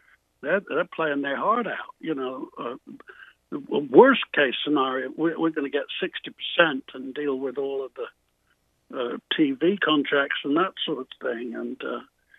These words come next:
and they threatened at that juncture to <laughs> send a club professional side to defend at Muirfield Village in eighty-seven,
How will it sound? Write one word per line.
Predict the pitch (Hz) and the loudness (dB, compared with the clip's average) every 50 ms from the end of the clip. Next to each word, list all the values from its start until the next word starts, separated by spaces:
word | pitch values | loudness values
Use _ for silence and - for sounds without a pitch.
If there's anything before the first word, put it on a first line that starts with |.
| _ _ _ _ _ _ - | _ _ _ _ _ _ -2
and | 151 151 160 160 165 | 2 2 4 6 8
they | 170 175 175 - - | 8 6 6 2 0
threatened | - 208 202 196 - - 160 160 | 2 4 4 4 2 -2 -4 -4
at | 165 170 | -4 -2
that | - 156 170 202 214 - - | -2 -2 -2 -2 -2 -6 -6
juncture | - 170 139 127 - - - - 160 | -6 -4 -4 -4 -6 -10 -8 -8 -8
to | - - 196 175 - | -8 -8 -10 -12 -6
<laughs> | - | -2
send | 196 - - - 196 - - | -2 0 0 -2 -4 -6 -8
a | - - - - | -10 -10 -8 -4
club | - 208 202 - _ | -2 -2 -4 -4 _
professional | - 190 - - - 175 165 - - - 143 120 160 - - - | -8 -8 -4 -2 -2 -2 -2 -4 -6 -8 -8 -8 -6 -6 -4 0
side | - 131 117 113 123 139 - _ | 2 2 4 4 2 0 -2 _
to | - 175 | -6 -6
defend | 156 - 160 151 - - 190 208 220 202 135 131 127 | -4 -4 -6 -6 4 10 10 12 12 10 6 2 0
at | 139 - - - | -2 -6 -4 0
Muirfield | - 151 160 160 147 - - 175 165 156 | 2 2 2 2 2 0 -4 -4 -4 -2
Village | 151 208 220 240 202 147 - - | 0 0 0 0 0 -2 -4 -6
in | 147 135 | -6 -6
eighty-seven, | 143 147 147 151 147 - - 214 208 202 165 139 127 143 | -6 -6 -8 -8 -10 -8 -6 -4 -4 -4 -4 -6 -6 -6